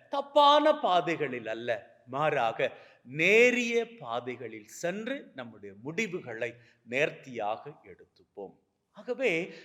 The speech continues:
நாம என்ன பண்ணிக்கணும் தெரியுமா? நம்முடைய வாழ்க்கையில நாம எப்பொழுதும் நேரிய முடிவுகளை எடுத்து, நேர்மையான பாதையில நடந்து,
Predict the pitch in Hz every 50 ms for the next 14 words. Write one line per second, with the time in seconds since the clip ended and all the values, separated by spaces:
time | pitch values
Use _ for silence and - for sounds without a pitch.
0 | - - 180 175 170 165 170 180 202 233 254 262 - - 165 151 160 180 185 190
1 | 190 165 143 135 127 - - 143 131 139 139 139 131 123 120 113 110 107 107 104
2 | 101 110 113 131 156 160 165 160 - - 139 117 113 113 117 120 110 98 - -
3 | - - - - 160 156 160 160 170 202 196 196 240 233 226 226 220 214 226 220
4 | 208 180 - - - - 151 175 190 226 254 247 254 247 240 208 190 175 185 170
5 | 214 208 190 220 175 196 185 170 165 143 131 131 135 156 156 - - 170 156 123
6 | - - - _ - 123 151 190 214 220 220 233 240 233 233 233 240 247 247 262
7 | 254 254 196 180 185 190 180 185 175 165 156 143 123 123 127 127 156 160 170 165
8 | 151 143